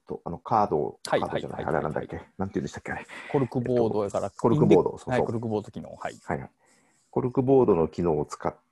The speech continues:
Speaker 1: うとちょっとやりやすかったっていうことがあって、それを使って短いのを書いてたんですけど、
Speaker 2: はい。
Speaker 1: 今ちょっと今度試しに今度長いやつを、
Speaker 2: うん、うん、うん、うん。
Speaker 1: えー、スクラップブック、あ、スクラップブックじゃない、スクリブナーで、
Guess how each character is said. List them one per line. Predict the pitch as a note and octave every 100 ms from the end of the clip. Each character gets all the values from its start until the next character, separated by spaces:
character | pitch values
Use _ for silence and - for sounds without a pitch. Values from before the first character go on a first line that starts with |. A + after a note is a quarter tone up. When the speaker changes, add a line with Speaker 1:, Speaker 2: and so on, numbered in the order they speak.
| _ -
Speaker 1:
う | -
と | E2+
ち | -
ょ | F#2+
っ | -
と | E2 -
や | F#2
り | F2 F2+
や | F2
す | - -
か | -
っ | - _
た | C3
っ | - _ _ _ _ _ _ _ _ -
て |
い | E2
う |
こ | D#2+ E2
と | E2
が | D2+
あ |
っ | D2+
て、 | D2+
そ | -
れ | F#2
を | F2+
使 | - -
っ | F2 _ _ _ _ _ _ _ _
て | F2+
短 | E2 F#2 G#2 G2
い |
の | D#2 C2+
を | -
書 |
い | D2
て | -
た | -
ん | G1+
で |
す | -
け | -
ど、 | B1+
Speaker 2:
は | A1 -
い。 | A2+ - -
Speaker 1:
今 | D#3 E2+
ち |
ょ | E2+
っ |
と | -
今 | F2+
度 | D#2+ A2+ A#2
試 |
し | -
に | D#2
今 | D#2+
度 |
長 | D#2 G2 C3+
い | B2+
や | D#2
つ | - D2
を、 |
Speaker 2:
う |
ん、 | G#1+
う |
ん、 | E3+
う |
ん、 |
う |
ん。 | B2 - - - - _ - - - _ -
Speaker 1:
え | D#2
ー、 | D2+
ス | -
ク | E2
ラ | D#2+
ッ | -
プ |
ブ | D2
ッ | D2+
ク、 | - _ -
あ、 | -
ス |
ク | -
ラ | D#2
ッ |
プ | -
ブ |
ッ | -
ク |
じ | -
ゃ |
な | D#2+
い、 |
ス | D2
ク | -
リ | E2+
ブ | D#2+
ナ | C#2
ー | A#1
で、 | B1